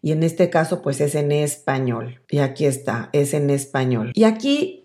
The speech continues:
es donde tenemos que poner una descripción del track, una descripción no, no de ella como artista, sino del track. Vamos a, a decirlo, y son quinientos caracteres, como decíamos antes. Vamos a ver si nos entra la descripción que tenemos preparada. No, aquí nos está cortando un pedacito.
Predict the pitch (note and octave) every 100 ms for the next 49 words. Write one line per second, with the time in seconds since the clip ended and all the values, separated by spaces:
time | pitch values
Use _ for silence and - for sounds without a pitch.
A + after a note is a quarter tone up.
0 | _ A#3 A3+ A#3+ A#3+ A#3 G#3 A3 A3 G3+
1 | F3+ F3 F#3+ G#3 G3 E3+ D#3+ - D3 -
2 | - F3 F3+ F3+ D#3+ C3 D3+ C3 C3 -
3 | - F#3 F#3 E3+ D#3 F#3+ F#3 F#3 G3 G3
4 | G3 G3+ G#3+ A#3+ A#3 A3 F#3 D#3+ D#3+ -
5 | F3+ E3+ G#3 G3+ G3 F#3 F#3 F#3 E3+ D3+
6 | - D3 C#3 - - - F3 F3+ D#3+ -
7 | D3+ D3 C#3+ F3 E3+ D#3+ - - D#3 F3+
8 | F#3 F#3+ G3+ F3+ E3+ F#3+ E3 C#3+ - A3+
9 | A3+ E3 D#3+ C#3+ E3+ E3+ D#3+ F3+ F3+ F#3
10 | D#3 E3+ E3 D#3 E3 E3+ D3 C3 E3+ F3
11 | F3 D#3+ D3+ - D3 F3+ F3+ E3 E3 E3
12 | E3+ E3 F#3+ G3 E3+ F3+ G3 E3 B2 B2+
13 | D#3+ D#3 C3+ F3 F3+ D#3+ G3 A3+ G#3+ G3
14 | A#3 A#3 G#3+ - A3 - A#3+